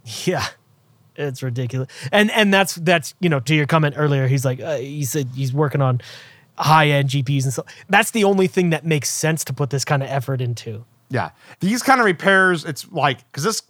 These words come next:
Speaker 2: graphics card is, like, a thousand four hundred dollars.
Speaker 1: Yeah, yeah.
Speaker 2: So it's either stuff like that, really high-end, expensive, or stuff you can't replace anymore.
Speaker 1: This kind of stuff is, is so crazy 'cause, I mean, you and I have both done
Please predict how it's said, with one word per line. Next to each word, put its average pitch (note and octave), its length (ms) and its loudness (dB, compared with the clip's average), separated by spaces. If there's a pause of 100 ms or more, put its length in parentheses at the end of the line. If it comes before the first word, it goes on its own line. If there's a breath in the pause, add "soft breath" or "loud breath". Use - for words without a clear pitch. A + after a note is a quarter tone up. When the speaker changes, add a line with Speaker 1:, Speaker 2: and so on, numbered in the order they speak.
(140)
Speaker 2:
graphics C#3+ 340 0
card A#2 240 0
is, G2+ 120 -8
like, G#2+ 200 -6
a B2 80 -6
thousand A#2 520 -2
four A2+ 200 -6
hundred G2 260 -8
dollars. D#2 600 -10 (240)
Speaker 1:
Yeah, A#2 300 -8 (180)
yeah. A2+ 240 -10 (220)
Speaker 2:
So F3 140 -2
it's D3+ 120 -4
either F#3+ 400 4
stuff G3 320 0
like F3 260 -4
that, D3 300 0 (160)
really D#3 220 -2
high-end, D3+ 640 0 (360)
expensive, D3 580 -6 (100)
or C#3 640 2 (260 soft breath)
stuff D#3+ 260 -4
you C#3+ 80 -8
can't C#3+ 260 -6
replace B2 400 -6
anymore. D#2+ 440 -14 (420)
Speaker 1:
This F3 120 -4
kind B3+ 200 0
of A3 60 0
stuff F#3+ 260 0
is, D3+ 220 -2
is E3 180 -4
so E3+ 240 2
crazy D#3 300 0
'cause, D3+ 320 -2
I F#3+ 40 -2
mean, D3+ 200 2
you B3 140 2
and A#3+ 100 2
I G#3 80 6
have D#3+ 140 0
both D#3 240 2
done C#3 320 2